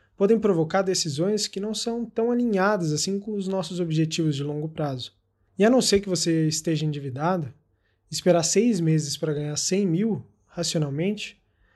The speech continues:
faz sentido se a decisão for tomada agora ou daqui a dois anos.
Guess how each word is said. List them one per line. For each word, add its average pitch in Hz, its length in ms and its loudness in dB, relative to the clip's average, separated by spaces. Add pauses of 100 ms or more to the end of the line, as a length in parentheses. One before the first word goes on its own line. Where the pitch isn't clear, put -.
(200)
faz 220 160 2
sentido 196 400 2
se 214 100 -2
a 196 40 2
decisão 160 400 -2
for 165 100 -2
tomada 151 400 -4
agora 160 460 2
ou 254 100 -2
daqui 226 320 -4
a 220 60 0
dois 165 400 2
anos. 135 440 -8